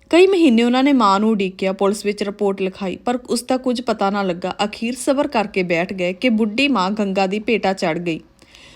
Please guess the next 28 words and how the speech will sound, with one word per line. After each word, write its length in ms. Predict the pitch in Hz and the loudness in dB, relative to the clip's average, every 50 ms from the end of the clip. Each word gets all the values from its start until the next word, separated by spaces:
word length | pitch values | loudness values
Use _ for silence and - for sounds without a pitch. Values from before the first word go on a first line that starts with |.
| - - 233 | -2 4 6
ਬੰਤੂ 300 | 240 285 294 302 370 381 | 6 6 6 6 4 2
ਸੁਨਿਆਰ 460 | 370 - 339 302 262 226 202 202 208 | 4 4 4 4 6 6 4 4 4
ਨੇ 120 | 226 240 | 2 2
ਆਖਿਆ, 320 | 220 185 185 - - 220 220 | 2 0 0 -2 -4 -6 -4
"ਚਲੋ 380 | 220 - 294 294 302 302 294 302 - _ - _ _ _ _ _ - | 0 2 4 4 4 4 2 0 -8 _ -20 _ _ _ _ _ -2
ਚੰਗਾ 380 | - 320 277 277 277 330 302 | 2 4 4 6 6 6 6
ਹੋਇਆ 240 | 294 262 226 208 214 | 6 4 2 2 0
ਪ੍ਰੋਤਣੀ 520 | 214 214 220 220 240 226 233 233 247 254 | 0 0 0 0 0 0 0 0 0 2
ਦੀ 120 | 247 240 269 | 2 2 0
ਸੱਦਰ 380 | 262 - 262 226 202 214 247 | 0 0 -2 -2 0 -2 -2
ਪੂਰੀ 340 | 262 247 254 233 220 220 220 | -2 -2 -2 0 0 0 0
ਹੋ 160 | 220 208 180 | 0 0 0
ਗਈ, 200 | 175 180 175 185 | 0 -2 -4 -4
ਜੇ 240 | 196 196 214 254 269 | -4 0 2 4 4
ਇੱਥੇ 260 | 269 269 269 - 311 | 4 4 2 0 2
ਮਰ 220 | 285 277 247 208 196 | 4 4 2 2 0
ਜਾਂਦੀ 320 | 196 220 202 208 202 220 | 0 -2 -2 -2 -2 -4
ਤਾਂ 120 | 220 247 247 | -2 -2 -2
ਉਸਦੇ 240 | 262 254 254 247 | -2 -2 -2 -2
ਫੁੱਲ 260 | 247 247 - 226 226 240 | -2 -2 -2 -2 -2 -2
ਕਿਸੇ 300 | 226 254 254 - 311 285 | -4 -6 -4 -2 -2 -2
ਨੇ 100 | 294 294 | -2 -2
ਗੰਗਾ 360 | 269 220 196 196 190 196 190 | -2 -4 -4 -2 0 0 0
ਲੈ 160 | 190 190 185 | 0 0 -2
ਕੇ 180 | 190 - 214 196 | -2 -4 -6 -4
ਜਾਣੇ 300 | 196 196 180 175 175 180 | -4 -4 -4 -4 -4 -4
ਨਹੀਂ 240 | 175 190 196 180 | -4 -4 -4 -6
ਸਨ।" 300 | 185 - 202 180 175 180 | -6 -6 -8 -8 -8 -10